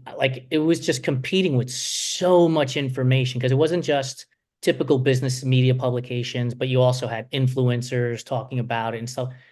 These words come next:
And it's just such a competition. And June of twenty twenty-three, uh,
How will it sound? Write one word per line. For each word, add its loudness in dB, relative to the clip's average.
And -2
it's 2
just -6
such 0
a -2
competition. -6
And 0
June 2
of 0
twenty -4
twenty-three, -2
uh, -6